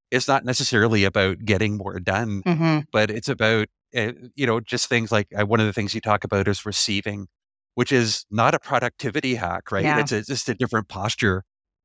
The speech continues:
Speaker 1: So talk to us about what is the significance of some of these habits? How can we change? 'Cause I think,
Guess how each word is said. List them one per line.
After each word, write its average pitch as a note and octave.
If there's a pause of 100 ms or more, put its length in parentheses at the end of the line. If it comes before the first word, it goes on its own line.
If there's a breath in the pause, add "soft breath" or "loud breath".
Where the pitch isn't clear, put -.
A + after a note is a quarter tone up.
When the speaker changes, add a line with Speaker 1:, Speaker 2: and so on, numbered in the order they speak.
(100)
Speaker 1:
So B2+ (380)
talk D#3
to C4+
us G#3
about A2+
what C3+ (340)
is E3
the E3+
significance B2+
of A2
some G#2
of G#2
these F#2+
habits? G2+ (360)
How B2+
can D#3+
we C#3
change? A#2+
'Cause A2+
I A2
think, -